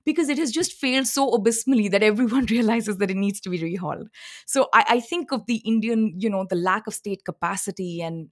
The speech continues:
and how the Indian state is so coercive and arbitrary while lacking capacity to, you know, provide garbage disposal and water and sewage and electricity,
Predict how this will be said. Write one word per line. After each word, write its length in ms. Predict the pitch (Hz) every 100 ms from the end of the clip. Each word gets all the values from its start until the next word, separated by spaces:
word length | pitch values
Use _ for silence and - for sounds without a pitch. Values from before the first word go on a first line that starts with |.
| -
and 160 | 170
how 300 | 160 202 214
the 160 | 208 196
Indian 340 | 208 208 208 190
state 280 | - 208 190
is 100 | -
so 280 | 247 233 -
coercive 560 | 226 214 220 - 208
and 140 | 180 175
arbitrary 760 | 185 196 220 - 185 165 151 - - - 180
while 220 | 214 208
lacking 380 | 190 202 226 208
capacity 580 | 196 180 190 196 196
to, 80 | 175
you 120 | 185
know, 100 | 175
provide 720 | 170 185 180 175 180 160 170 165
garbage 460 | 185 208 214 160
disposal 540 | 165 165 - 165 156 160
and 180 | 165 160
water 400 | 190 220 202 165
and 160 | 165
sewage 460 | - 233 220 185 170
and 100 | 170
electricity, 680 | 185 220 254 - 180 160